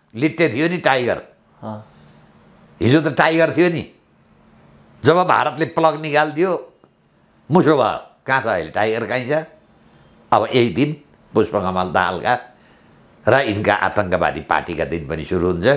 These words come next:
Speaker 1: समय लाग्ला, ढिलो होला,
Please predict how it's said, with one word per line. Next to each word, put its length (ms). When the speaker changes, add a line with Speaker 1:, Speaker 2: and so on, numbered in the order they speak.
Speaker 1:
समय 380
लाग्ला, 600
ढिलो 280
होला, 420